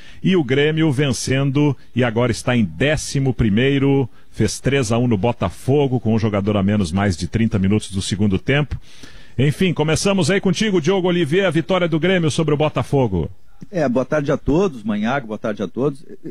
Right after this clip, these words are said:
Speaker 2: Eu acho que tem um sinal ali, o, o Gamba hoje no Esportes a Meio-Dia foi muito feliz, né? Ele disse que, na frase, né, o, um, tem um sinal ali na vitória do Grêmio.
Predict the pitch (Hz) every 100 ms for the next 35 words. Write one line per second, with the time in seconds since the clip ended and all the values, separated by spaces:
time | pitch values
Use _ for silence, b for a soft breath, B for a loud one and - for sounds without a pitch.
0 | 175 175 196 - 208 208 214 196 - 139
1 | 131 156 113 87 92 127 135 87 98 95
2 | 95 98 98 123 139 113 117 110 - 113
3 | - 98 98 110 113 117 110 - 139 127
4 | 110 95 101 139 175 - 196 175 151 120
5 | 101 98 98 - 101 92 85 95 120 147
6 | 139 160 180 - 196 190 - 196 185 180
7 | 139 110 104 95 92 90 82 78 73 69